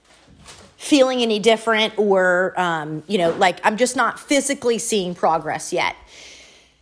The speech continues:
And that's, that's one hundred percent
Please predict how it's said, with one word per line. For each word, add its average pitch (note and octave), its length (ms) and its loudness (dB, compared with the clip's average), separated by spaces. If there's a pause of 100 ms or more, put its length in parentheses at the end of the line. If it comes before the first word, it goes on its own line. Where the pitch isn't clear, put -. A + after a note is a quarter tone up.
(220)
And A#3+ 160 2
that's, - 600 -2 (760)
that's C4+ 360 0
one B3 240 -2
hundred G#3+ 240 -2
percent F#3+ 680 -4